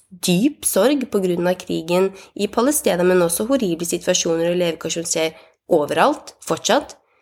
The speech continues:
Nå er det fokus på Palestina, og for all del det skal være fokus på Israel og Palestina og alt som skjer der, men det er veldig mye annet og grusomheter som også skjer i verden for øvrig, og som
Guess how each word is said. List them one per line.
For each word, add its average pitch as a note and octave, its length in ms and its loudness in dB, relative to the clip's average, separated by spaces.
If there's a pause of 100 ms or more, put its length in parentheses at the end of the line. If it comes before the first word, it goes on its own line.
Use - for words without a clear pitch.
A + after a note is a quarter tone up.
(320)
Nå G#3 80 6
er F3 220 2
det A#3 100 0
fokus F#3 560 -2
på F3 160 -2 (400)
Palestina, F3 720 0
og G3 140 2
for F#3 180 2
all F3+ 220 0
del F3+ 160 0
det F3 80 -4
skal F#3 160 -4
være F#3+ 220 -2
fokus F3 440 -4
på E3 140 0
Israel D#3+ 340 -4
og D#3+ 80 -8
Palestina D#3 640 -4
og - 140 -4
alt D#3+ 180 -4
som E3 160 -2
skjer - 220 -4
der, A#3 240 2 (420)
men F#3 280 4
det F3 60 0
er G#3+ 300 0
veldig F3+ 320 2
mye E3 220 0 (100)
annet D#3 640 -2
og F3+ 160 -2
grusomheter E3+ 720 -2
som F3 240 -4
også E3 320 -4
skjer D#3 380 -4 (100)
i E3+ 80 -2
verden D#3+ 480 -2 (280)
for F3+ 200 2
øvrig, F3+ 300 2 (640)
og F3+ 160 4
som F3 200 2